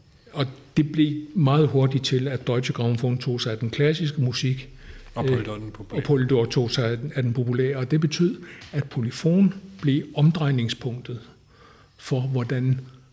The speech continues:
Speaker 1: øh, den vesttyske underholdningsmusik udviklede sig. Og du, øh, pippede lige James Last for et øjeblik siden.
Speaker 2: Ham kommer
Speaker 1: Og
Speaker 2: jeg til at pippe mange gange om.
Speaker 1: Han, <laughs> ja, men han bliver nemlig, han bliver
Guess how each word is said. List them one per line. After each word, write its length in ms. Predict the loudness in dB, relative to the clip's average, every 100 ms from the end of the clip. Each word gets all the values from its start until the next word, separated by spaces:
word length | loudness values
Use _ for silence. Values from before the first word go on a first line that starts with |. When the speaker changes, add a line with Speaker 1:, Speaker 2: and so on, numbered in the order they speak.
| _ -4
Speaker 1:
øh, 280 | -2 -2 -2
den 240 | -2 0 2
vesttyske 640 | 0 2 0 0 -2 -4 -4 -18 -4
underholdningsmusik 720 | 0 2 2 -2 -6 -6 -8 -2
udviklede 500 | 0 2 0 -2 -8
sig. 160 | -8 -10 -18 _ _ _ _ -20 -20 -20 -20 _ -14
Og 200 | -12 0
du, 320 | 2 4 2
øh, 200 | 2 0 -4 -14 -20 _ -20 -2
pippede 440 | 2 4 6 4
lige 460 | 4 4 2 2 0
James 220 | 0 -2
Last 320 | -2 -2 -4
for 120 | -6
et 60 | -2
øjeblik 300 | -2 -2 -4
siden. 320 | -2 0 -2 -6 -20 -20 -16
Speaker 2:
Ham 160 | -8 -4
kommer 140 | -2
Speaker 1:
Og 40 | -2
Speaker 2:
jeg 80 |
til 120 | -4 -8
at 80 |
pippe 260 | -8 -8 -6
mange 240 | -4 -4
gange 200 | -4 -4 -8
om. 100 | -2
Speaker 1:
Han, 220 | 4 4 4 0 0 -2 0 0
<laughs> 580 | 0 -2 -12 -18 -4 0
ja, 100 | 2
men 100 | 4
han 220 | 4 4
bliver 180 | 6 4
nemlig, 380 | 6 6 4 2 0
han 200 | 2 2
bliver 360 | 4 2 2